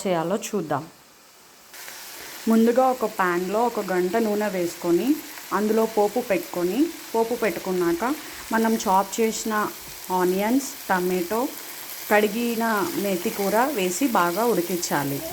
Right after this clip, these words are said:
ఇప్పుడు ఇందులో వన్ చిన్న స్పూన్ అల్లం వెల్లుల్లి పేస్ట్ వేసి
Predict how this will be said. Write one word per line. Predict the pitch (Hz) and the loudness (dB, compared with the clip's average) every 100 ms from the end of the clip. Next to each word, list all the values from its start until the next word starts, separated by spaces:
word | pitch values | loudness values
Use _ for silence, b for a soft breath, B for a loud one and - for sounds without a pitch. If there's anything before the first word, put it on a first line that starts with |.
| - - - - 320 - - - - - | -8 -12 -12 -12 -12 -12 -12 -10 -10 -10
ఇప్పుడు | 190 226 214 | 0 2 2
ఇందులో | 202 208 240 349 285 190 | 0 2 2 2 0 0
వన్ | 202 202 - | 0 -4 -4
చిన్న | 196 208 220 | -4 -2 -4
స్పూన్ | - 220 220 202 | -4 -4 -4 -4
అల్లం | 196 202 202 | -2 -2 0
వెల్లుల్లి | 180 180 180 170 | 0 0 -2 0
పేస్ట్ | 180 185 - 165 | 0 0 -2 0
వేసి | 170 - | 0 0